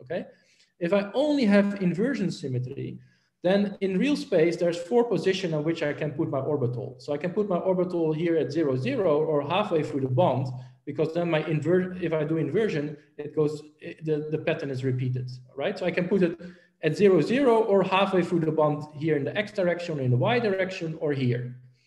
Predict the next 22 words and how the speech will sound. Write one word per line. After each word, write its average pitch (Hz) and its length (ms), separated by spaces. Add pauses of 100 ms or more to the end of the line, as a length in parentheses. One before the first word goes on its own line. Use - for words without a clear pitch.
(320)
All 208 140
the 226 120
other 262 240
ones 208 280
are 147 100
shifts. - 400
So 147 100
these 202 200
are 196 100
called, 185 500
the 156 60
maximal 190 420
position 160 440
in 143 80
real 247 160
space 160 320
are 147 80
called 151 200
the 151 80
Wyck-, 170 200
Wyckoff 143 320
positions. 127 720